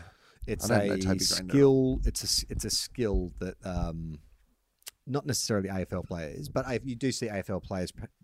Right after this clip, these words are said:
Speaker 1: uh, practicing this. It's a, in the movie The Karate Kid, <laughs>
Speaker 2: Yeah.
Speaker 1: the reason why Johnny Lawrence gets so angry when he arrives at the beach party is he sees Ralph Macchio doing this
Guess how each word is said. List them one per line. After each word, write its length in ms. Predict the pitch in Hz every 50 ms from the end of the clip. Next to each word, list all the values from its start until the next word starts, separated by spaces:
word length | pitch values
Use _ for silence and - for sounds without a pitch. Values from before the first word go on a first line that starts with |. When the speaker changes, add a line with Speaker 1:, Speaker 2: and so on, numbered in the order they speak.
| 110 110
Speaker 1:
uh, 40 | 98
practicing 580 | - - 98 90 - 98 90 - - 85 78
this. 260 | 80 92 120 - - -
It's 260 | 104 - - - -
a, 380 | 104 98 95 90 87 87 87 87 _ _ _ _ _ _ _ - - - - - - - - - - - - - - - - - _ _ _ _ _ _ _ _ _ _ _ _ _ _ _ _ _ _ -
in 220 | - 196 190 185 185
the 80 | 185
movie 340 | 185 202 247 277 285 285 277
The 100 | 247 214
Karate 480 | - - 180 156 139 120 113 104 101 90
Kid, 300 | - - 87 82 92 135 - - 117 98
<laughs> 200 | - - - -
Speaker 2:
Yeah. 160 | 98 92 85
Speaker 1:
the 80 | 143 139
reason 440 | 131 147 165 202 196 208 214 190
why 140 | 160 147 135
Johnny 300 | 120 - 131 120 117 110
Lawrence 480 | 104 104 107 107 104 104 101 98 - -
gets 200 | - 104 - -
so 260 | - 110 104 107 - _ -
angry 540 | 110 113 117 127 123 113 92 87 78 78 82 90
when 120 | 92 95
he 100 | 98 98
arrives 360 | 92 92 95 92 95 98 85 92
at 40 |
the 80 | 85 90
beach 300 | - 92 98 - - -
party 380 | - 95 85 78 78 73 73 80 -
is 160 | 101 92 -
he 140 | - 107 92
sees 640 | - - - - - 139 139 135 123 107 92 82 87
Ralph 220 | 104 101 95 - -
Macchio 460 | 101 101 - - - 101 90 87 82
doing 300 | 78 104 101 98 95 92
this 340 | 90 87 82 - - -